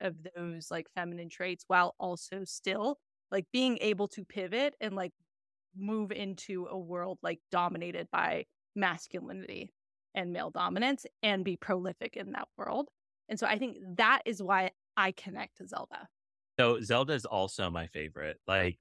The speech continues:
Speaker 2: I am Hilda,
Speaker 1: <laughs>
Speaker 2: it's, but as a kid watching this, and still same, same. I co-sign everything that you just said. I,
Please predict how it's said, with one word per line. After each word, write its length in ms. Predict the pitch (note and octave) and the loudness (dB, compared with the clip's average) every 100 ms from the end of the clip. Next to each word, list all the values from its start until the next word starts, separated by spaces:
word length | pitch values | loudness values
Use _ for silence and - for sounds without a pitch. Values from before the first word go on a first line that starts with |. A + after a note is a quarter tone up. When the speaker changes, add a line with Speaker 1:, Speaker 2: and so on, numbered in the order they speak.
| - | 2
Speaker 2:
I 320 | F#2+ F2+ F2+ | 4 6 2
am 300 | F#2 G2+ G2 | 0 -2 -2
Hilda, 520 | G2 G2 F2+ G#2+ A#2 A#2+ - - | -2 -2 0 2 0 -2 -10 -8
Speaker 1:
<laughs> 180 | A#3+ | 2
Speaker 2:
it's, 160 | E4+ - D4+ - - C4 - B3 - | 2 6 4 4 2 2 0 -4 2
but 460 | A3 G2+ F#2+ F#2 - | 6 8 8 4 2
as 220 | G#2+ A2 - | 2 2 0
a 40 | |
kid 320 | - F#2+ F2+ | 0 0 0
watching 460 | - F2 - G2 G2 | 0 0 0 -8 -4
this, 320 | G2+ G2+ - | -2 -2 -4
and 160 | - A#2+ | -2 -2
still 320 | - E3+ A#2+ _ - | 0 0 0 _ -2
same, 340 | - G2+ E2+ _ _ _ | 4 6 4 _ _ _
same. 240 | - G#2 F#2 | 0 2 4
I 120 | F#2 | 0
co-sign 400 | - A2 G#2+ G2 | 4 4 4 2
everything 360 | G#2 F#2+ F#2+ F2 | 2 0 -2 -2
that 60 | |
you 100 | E2+ | -2
just 180 | E2+ D#2+ | -4 -4
said. 180 | F2+ D#2 _ _ - | -2 -2 _ _ 2
I, 320 | G2 G#2 G#2 | 8 8 8